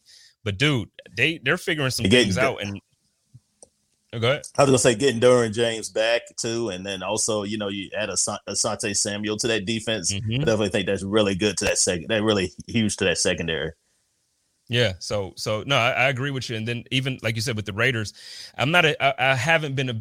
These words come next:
Speaker 1: a huge Derek Carr fan, but the guy is playing well this year so far, and, and that's a-, actually even without Josh Jacobs, like, being Josh Jacobs. It, it, you know, he's been injured. He hasn't been, the running game hasn't been there for him.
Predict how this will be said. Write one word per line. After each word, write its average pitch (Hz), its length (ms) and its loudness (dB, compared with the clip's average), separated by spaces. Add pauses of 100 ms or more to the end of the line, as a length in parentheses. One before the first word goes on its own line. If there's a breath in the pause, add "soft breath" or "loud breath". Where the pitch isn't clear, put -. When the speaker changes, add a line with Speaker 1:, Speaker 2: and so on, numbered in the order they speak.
(140)
Speaker 1:
a 110 40 0
huge 117 280 -4
Derek 113 260 0
Carr 117 220 0
fan, 131 300 -8 (480)
but 101 100 -10
the 92 60 -6
guy 170 200 -2
is - 120 -8
playing 165 380 -2
well 156 220 0
this 110 180 -4
year 101 160 -6
so 101 180 -6
far, 92 420 -6 (120)
and, 113 340 -4 (480)
and 113 160 0
that's 175 300 2 (120)
a-, 147 160 4 (100)
actually 143 420 0
even 147 320 -4
without 139 500 0 (800 soft breath)
Josh 117 400 2
Jacobs, 131 540 -2
like, 107 240 -2
being 123 260 -2
Josh 113 340 0
Jacobs. 123 440 -4
It, - 140 -10
it, 107 140 -10
you 127 60 -4
know, 110 120 -2
he's 120 200 -2
been 110 200 -4
injured. 139 420 -2
He 120 80 0
hasn't 117 240 -2
been, 123 140 -8 (440 soft breath)
the 110 140 -6
running 143 260 2
game 139 220 2
hasn't 123 320 0
been 139 140 2
there 120 140 0
for 98 240 -6
him. 76 100 -16